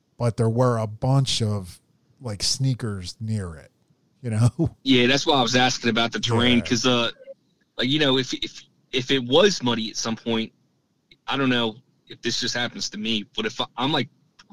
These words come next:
Speaker 2: running <laughs> in mud,
Speaker 1: Uh-huh.
Speaker 2: I don't know if,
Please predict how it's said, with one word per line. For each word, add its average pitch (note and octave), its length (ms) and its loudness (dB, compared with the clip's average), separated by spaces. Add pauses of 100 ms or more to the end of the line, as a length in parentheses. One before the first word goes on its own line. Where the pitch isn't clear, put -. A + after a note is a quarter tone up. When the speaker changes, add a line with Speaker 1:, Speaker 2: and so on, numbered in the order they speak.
Speaker 2:
running D3 420 4 (600)
<laughs> - 580 0
in D#3 180 4
mud, C3+ 320 6 (360)
Speaker 1:
Uh-huh. G#2 260 -4 (160)
Speaker 2:
I B2+ 100 2
don't D3+ 120 4
know D3+ 100 8
if, D3 80 4